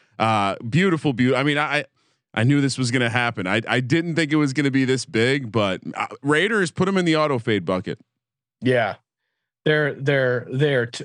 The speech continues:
Speaker 2: completely cooked. Saints thirty, Jets nine. I don't know what we were doing, uh, taking the Jets here as a home dog. Although early on there was a, there was a Taysom Hill pass where it just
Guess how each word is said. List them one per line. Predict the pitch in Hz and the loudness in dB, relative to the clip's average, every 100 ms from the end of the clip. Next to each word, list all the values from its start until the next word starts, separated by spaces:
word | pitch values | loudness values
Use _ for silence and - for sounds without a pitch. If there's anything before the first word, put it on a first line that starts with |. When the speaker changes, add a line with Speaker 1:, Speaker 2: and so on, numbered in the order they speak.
| - | -10
Speaker 2:
completely | 123 117 117 113 98 | -10 -4 -4 -4 -4
cooked. | 139 113 123 - - - - | -2 -2 -4 -18 -20 -18 -8
Saints | - 202 202 190 - | 0 2 2 -2 -4
thirty, | - 175 180 175 165 127 104 | 0 2 2 2 0 -2 -6
Jets | - 151 156 151 - - - | -2 2 2 0 -6 -14 -12
nine. | 127 135 135 135 135 127 127 123 | -2 0 2 2 2 0 0 -2
I | 147 | 0
don't | 156 143 | 0 2
know | 135 | 2
what | 123 | 2
we | 131 | 2
were | 123 120 127 - 170 | 0 -2 -10 -8 -2
doing, | 151 131 127 123 | 0 2 2 2
uh, | 120 | 2
taking | 117 139 120 | 0 -2 -2
the | 117 | -2
Jets | 117 123 120 | 0 0 0
here | 135 123 | 0 2
as | |
a | 120 | 2
home | 131 127 | 0 2
dog. | 135 127 | 2 2
Although | 147 170 175 156 - _ - | 2 4 2 0 -4 _ -2
early | 170 240 202 175 | 2 4 4 4
on | 180 160 139 120 | 4 2 0 0
there | 143 160 | 2 2
was | 156 - | 2 0
a, | 185 147 - _ _ | 0 -2 -6 _ _
there | 185 | 0
was | 190 175 | 0 0
a | |
Taysom | - 180 175 180 147 | 0 0 0 0 2
Hill | 170 135 | 2 0
pass | 156 147 151 160 | 0 2 0 -2
where | 165 143 | -2 -2
it | |
just | - 170 143 - | -2 -4 -4 -12